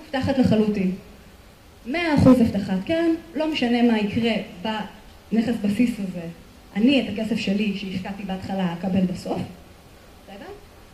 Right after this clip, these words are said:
מצד שני, אני מקבלת את ההזדמנות להשתתף בנכס בסיס, שהוא נכס בסיס מעניין. אה, במקרה הזה, אני מקבלת איזשהו שיעור השתתפות בנכס הבסיס הזה. לצורך העניין, אני מקבלת ארבעים אחוז מתשואתו של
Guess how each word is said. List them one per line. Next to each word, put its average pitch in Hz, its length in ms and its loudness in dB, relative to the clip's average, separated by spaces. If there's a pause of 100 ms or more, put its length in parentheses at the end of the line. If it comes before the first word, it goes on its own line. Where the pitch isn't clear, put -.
(120)
מצד 226 280 2
שני, 440 560 0
אני 302 100 0
מקבלת 370 400 0
את 339 100 -6
ההזדמנות 359 340 2
להשתתף 285 400 -2
בנכס 262 300 0
בסיס, 254 240 -4
שהוא 240 180 0
נכס 277 300 0
בסיס 240 320 -4
מעניין. 190 380 -4 (800)
אה, 208 340 -12
במקרה 254 440 0
הזה, 262 220 4 (540)
אני 220 120 2
מקבלת 247 340 0
איזשהו 262 400 0
שיעור 262 440 -4
השתתפות 381 540 -4
בנכס 226 340 -6
הבסיס 190 360 -6
הזה. 185 280 -8
לצורך 240 320 0
העניין, 247 300 -4 (640)
אני 233 100 4
מקבלת 254 380 4
ארבעים 190 460 4
אחוז 381 420 4 (580)
מתשואתו 196 1400 0 (340)
של 233 160 -8